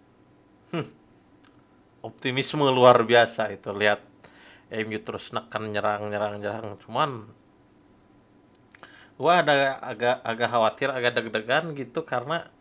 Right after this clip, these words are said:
dari yang udah-udah, kalau M U udah neken terus, diserang balik dah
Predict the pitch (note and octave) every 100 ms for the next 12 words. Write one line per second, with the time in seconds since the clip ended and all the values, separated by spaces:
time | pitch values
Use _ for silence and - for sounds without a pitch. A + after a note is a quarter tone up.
0 | _ - A#2 A2+ A2+ A2+ B2+ A#2 G#2+ B2
1 | A#2+ A2+ G#2 A2 A#2 A2+ G#2+ A2 A2+ G#2+
2 | A2+ A2+ A2+ A2+ F3 A2+ A#2+ C3+ - _
3 | _ _ _ _ _ _ _ _ _ _
4 | _ _ _ _ - - - - G#2+ G2+
5 | G#2 G2+ D3 G3 F#3 F#3 E3